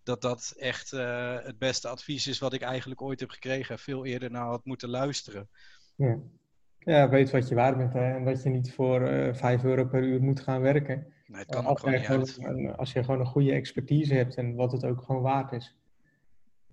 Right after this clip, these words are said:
Speaker 2: Dat is denk ik ook wel voor heel veel mensen gewoon een, een waardevol inzicht. Ehm, wat natuurlijk heel moeilijk is als je, als je helemaal onderaan staat, want, eh, alle geld wat je dan binnenkrijgt is, eh,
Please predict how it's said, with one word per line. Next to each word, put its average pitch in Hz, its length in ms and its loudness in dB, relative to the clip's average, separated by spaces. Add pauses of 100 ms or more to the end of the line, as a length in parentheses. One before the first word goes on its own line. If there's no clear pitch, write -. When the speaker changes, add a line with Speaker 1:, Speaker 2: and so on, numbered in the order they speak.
(640)
Speaker 2:
Dat 120 120 -6
is - 180 -12
denk 120 220 -2
ik 127 160 -4
ook 117 160 -2
wel 120 140 0
voor 120 200 -2
heel 123 160 4
veel 131 100 -2
mensen 123 400 0
gewoon 123 220 0
een, 123 140 -2
een 127 160 -2
waardevol 120 600 2
inzicht. 123 540 -2 (540)
Ehm, 113 220 -4
wat 123 120 -2
natuurlijk 143 300 6
heel 170 140 10
moeilijk 170 320 8
is 156 200 8
als 147 200 4
je, 143 160 8
als 147 160 4
je 151 60 6
helemaal 143 260 8
onderaan 143 380 6
staat, 147 360 0
want, 131 420 -4
eh, 143 420 -4
alle 139 240 0
geld 135 300 4
wat 131 160 2
je 139 60 -4
dan 131 120 0
binnenkrijgt 131 600 0
is, 135 320 -4
eh, 127 340 -2